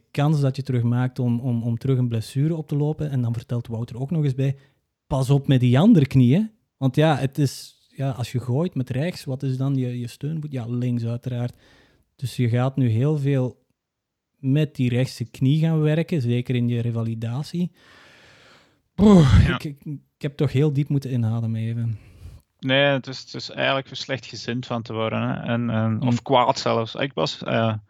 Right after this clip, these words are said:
Speaker 1: Ik werd er
Speaker 2: eh,
Speaker 1: pissig van gewoon zondag toen als
Speaker 2: Ja.
Speaker 1: dat gebeurde.
Speaker 2: Zoals die, eh, T-, eh, Doug Peterson vorige week zei, "I'm pissed off."
Speaker 1: "I'm pissed off,
Speaker 2: Eh,
Speaker 1: Angelo." Ja,
Speaker 2: ja.
Speaker 1: dat heb ik niet meer in
Speaker 2: En
Speaker 1: mijn
Speaker 2: dan
Speaker 1: geluidenbank
Speaker 2: pissed
Speaker 1: zitten.
Speaker 2: off at the Ben-, eh,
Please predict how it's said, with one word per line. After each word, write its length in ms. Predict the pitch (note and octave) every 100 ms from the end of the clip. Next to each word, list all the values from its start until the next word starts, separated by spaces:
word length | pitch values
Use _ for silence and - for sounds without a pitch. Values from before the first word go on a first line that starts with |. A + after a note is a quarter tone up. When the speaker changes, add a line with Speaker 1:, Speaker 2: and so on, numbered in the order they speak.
| -
Speaker 1:
Ik 60 |
werd 180 | E3+ F3+
er 120 | C#3 -
Speaker 2:
eh, 100 | A#2+
Speaker 1:
pissig 360 | A#3 - D#3+ -
van 220 | C#3+ C3+
gewoon 360 | B2+ C3 C3
zondag 320 | B2+ B2+ B2 A2+
toen 160 | C3
als 140 | B2 B2
Speaker 2:
Ja. 60 |
Speaker 1:
dat 80 | B2
gebeurde. 420 | A#2 A#2+ A#2+ A#2+ B2 _ _ _ _ -
Speaker 2:
Zoals 320 | - B2+ A2+
die, 200 | B2 A#2+
eh, 320 | A#2+ A#2+ A#2 A#2 - _ - _ -
T-, 100 | A#2+
eh, 280 | B2+ A#2+ B2
Doug 180 | C3 B2+
Peterson 400 | - D3 C3+ D3
vorige 200 | C3 C3+
week 120 | B2 -
zei, 240 | C#3 A#2+
"I'm 100 | G#2+ -
pissed 300 | G#3+ - -
off." 380 | - - - B2+
Speaker 1:
"I'm 80 |
pissed 380 | - B3+ G#3 - G#3
off, 200 | E3 F3+
Speaker 2:
Eh, 80 | D#3
Speaker 1:
Angelo." 320 | D3 D3 D#3
Ja, 60 | C#3
Speaker 2:
ja. 140 | C3+
Speaker 1:
dat 100 | B2
heb 100 | B2+
ik 100 | C3+
niet 100 | C#3+
meer 160 | C#3 C#3
in 80 |
Speaker 2:
En 60 | C3+
Speaker 1:
mijn 20 |
Speaker 2:
dan 100 | C3
Speaker 1:
geluidenbank 400 | A#2+ B2 - A#2
Speaker 2:
pissed 80 | G2 -
Speaker 1:
zitten. 120 | -
Speaker 2:
off 80 | -
at 100 | B2
the 100 | A#2
Ben-, 320 | B2+ C3 C3+
eh, 180 | - C3+